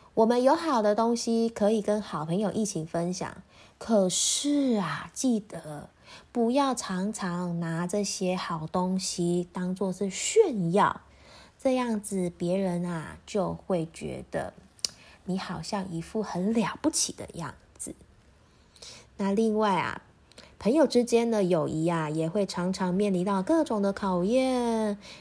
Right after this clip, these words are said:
比如说以后你升上了小学，有可能读了，跟同-，跟幼稚园同学读了不同的学校，或者是因为一些事情吵架。那珍珠项链呢，就是母鸡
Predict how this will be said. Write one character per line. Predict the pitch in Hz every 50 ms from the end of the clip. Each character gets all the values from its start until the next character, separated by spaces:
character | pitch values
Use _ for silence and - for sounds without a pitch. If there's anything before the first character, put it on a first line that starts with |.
| - -
比 | - 254
如 | 247 262 269 277
说 | 269 - - 320 320 320 320 320 320 320 320 320 320 320 330 320 320 - - - -
以 | 190 180 175
后 | - - 247 240 233 226 220 208 196 180 175 175 - - - _ -
你 | - 156
升 | - - 226 233
上 | 233 254 240 233
了 | 220 208 196
小 | - - 175 135 127 139
学， | 156 - - - 170 160 160 165 170 180 190 208 214 208 - _
有 | - 185 202
可 | 202 - 196 170
能 | 170 175 180 180 190 -
读 | - 180 180 180 208
了， | 247 247 233 214 202 196 - 190
跟 | - 240 247 240
同-， | - 214 - _
跟 | - 247 247 269
幼 | 277 269
稚 | 269 311
园 | 302 269 240
同 | 226 226 208 226 233
学 | - - 226 214 214 214
读 | 208 - 202 208
了 | 208
不 | 208 - 381 403 330
同 | - - 190
的 | 175 175
学 | 175 - - 175 160 160
校， | 170 - - 226 202 - - - - - - - - - - - -
或 | - 320
者 | 311 254 214 202
是 | - - 240 220
因 | - 214 214 220
为 | 208 202
一 | 202
些 | 196 - 202
事 | 202 - - 220 208
情 | 202 - - 160 165 170
吵 | - - - - - - - - - -
架。 | - - - 202 - - - _ _ _ _ _ _ _ _ _ _ _ _ _ _ _ _ _ _ - - - -
那 | 233 208 185 185
珍 | 190 - 285 294
珠 | - 311 302
项 | 285 - 285 240 226
链 | 226 226 214 196
呢， | 185 185 185 185 - - - -
就 | - - 226
是 | 220 233 226
母 | 202 196 185 165 - -
鸡 | - - 190 196 208 214